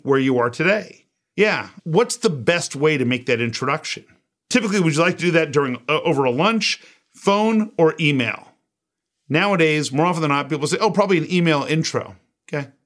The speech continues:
"How about I draft something for you 'cause I don't want to create extra work for you.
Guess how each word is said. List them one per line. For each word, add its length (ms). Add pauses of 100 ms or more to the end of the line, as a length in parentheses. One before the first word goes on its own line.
(120)
"How 160
about 200
I 140
draft 560
something 420
for 280
you 200
'cause 140
I 80
don't 120
want 120
to 60
create 200
extra 280
work 240
for 140
you. 400